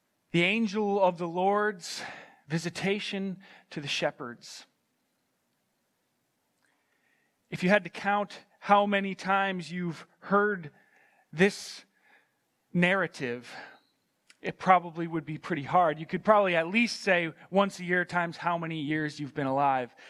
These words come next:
at the least. And what so often happens is that we look over some of the deepest truths so easily.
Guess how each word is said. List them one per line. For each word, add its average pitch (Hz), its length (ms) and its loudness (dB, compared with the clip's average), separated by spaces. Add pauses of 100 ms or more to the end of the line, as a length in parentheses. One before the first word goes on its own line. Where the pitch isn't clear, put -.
(100)
at 143 160 0
the - 80 -10
least. 147 480 -6 (3250)
And 196 120 4
what 202 140 0
so 240 180 8
often 233 360 4
happens 196 720 -2 (400)
is 185 240 4
that 202 480 2 (840)
we 220 160 8
look 226 300 2
over 208 360 2
some 208 300 0
of 165 140 -4
the 175 80 -2
deepest 208 520 -2
truths - 680 -6 (840)
so 208 280 2
easily. 147 600 -6